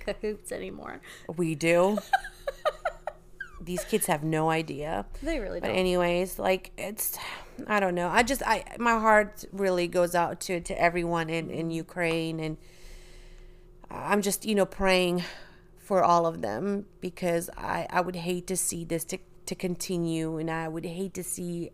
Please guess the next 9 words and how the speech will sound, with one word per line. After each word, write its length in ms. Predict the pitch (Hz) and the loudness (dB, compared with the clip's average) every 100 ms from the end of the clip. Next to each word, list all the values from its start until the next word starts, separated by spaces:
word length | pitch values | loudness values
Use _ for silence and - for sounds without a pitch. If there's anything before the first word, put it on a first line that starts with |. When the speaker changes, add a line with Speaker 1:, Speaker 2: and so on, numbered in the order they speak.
| - | -8
Speaker 2:
a 60 | |
world 460 | 165 165 175 180 175 | -8 -4 -2 0 -2
war 360 | 170 170 165 | -2 0 2
or 60 | 165 | 2
anything 460 | 170 185 185 180 170 | 2 -2 -4 -2 -2
like 280 | 165 165 - | -2 -2 -2
that. 320 | 151 156 - - - - - - | 0 0 -2 -10 -18 -18 -18 -16
But 400 | 175 175 165 - | 2 6 8 6
listen, 560 | 180 175 - 160 156 - | 4 2 4 2 0 -6